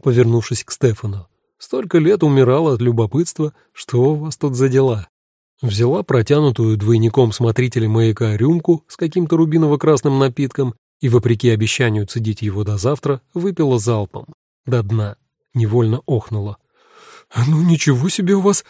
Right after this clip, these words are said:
аперитивчики! Что это было вообще?» «Настойка на моём сердце», совершенно серьёзно пояснил безымянный. Чтобы ты поняла, как тебе здесь рады. Не переживай, сердце из меня не вынимали,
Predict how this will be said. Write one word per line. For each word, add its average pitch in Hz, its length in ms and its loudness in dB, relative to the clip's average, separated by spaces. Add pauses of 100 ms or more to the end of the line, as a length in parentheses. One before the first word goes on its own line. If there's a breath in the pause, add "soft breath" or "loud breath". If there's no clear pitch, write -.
(160 soft breath)
аперитивчики! 175 880 0 (400)
Что - 380 -6
это 160 160 2
было 180 260 2
вообще?» 110 520 -2 (760)
«Настойка 127 720 -2
на 165 120 2
моём 117 360 -2
сердце», 107 560 -8 (340)
совершенно 110 540 -2
серьёзно 123 580 -2 (260 soft breath)
пояснил 113 440 -4
безымянный. 104 760 -2 (600 soft breath)
Чтобы 202 320 -2
ты 151 100 -4
поняла, 117 640 0
как 143 220 -8
тебе 117 220 0
здесь 104 300 -4
рады. 101 380 -6 (400)
Не 120 160 2
переживай, 101 640 -2 (280 soft breath)
сердце - 340 -6
из 110 100 -4
меня 123 200 0
не 127 140 2
вынимали, 113 540 -2